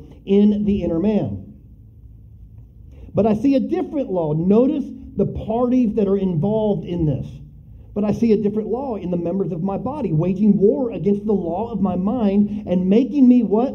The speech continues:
"A prisoner." Wait a minute. You mean Paul is saying that he's a prisoner? This is his struggle. "Making me a prisoner of the law of sin." What's the law of sin? Death. That when you break the law, death is there. That's the law of sin,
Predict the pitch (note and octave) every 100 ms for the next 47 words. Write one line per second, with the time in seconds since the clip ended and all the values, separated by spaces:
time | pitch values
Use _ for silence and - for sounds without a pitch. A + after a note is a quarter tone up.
0 | - - - D#3+ - - A3+ D#3 C#3 -
1 | - - - - - - - D3+ D#3+ C#3+
2 | C3 B2+ C3 F#3 C#3 C3 C3+ D#3+ G#3 A#3+
3 | E3 - F#3 E3+ D3+ C3 F3 G3+ G3 -
4 | D#3 E3+ F3+ G#3+ A3+ A3+ - - D3 F#3+
5 | - C4+ D4+ C4 B2+ - - - - -
6 | - - - - - - - - - -
7 | - - D#3 G3+ G#3 G3+ F#3+ E3 G#3+ A3+
8 | A3+ D#3+ E3 D#3 F3 G#3 A3 G#3 D3+ -
9 | - A#3+ D3+ G3 G3+ A#3+ D#3+ D#3 - D#4
10 | C#4+ A2+ - - - - - - - -
11 | D3+ D3+ C3 C3+ D#3 - B2+ G#2+ D3 D#3+
12 | B2+ A2+ A#2+ C3 D3+ B3 A#2+ A#2+ B2 G3
13 | C#3 A2 D3 D4+ G#3+ - -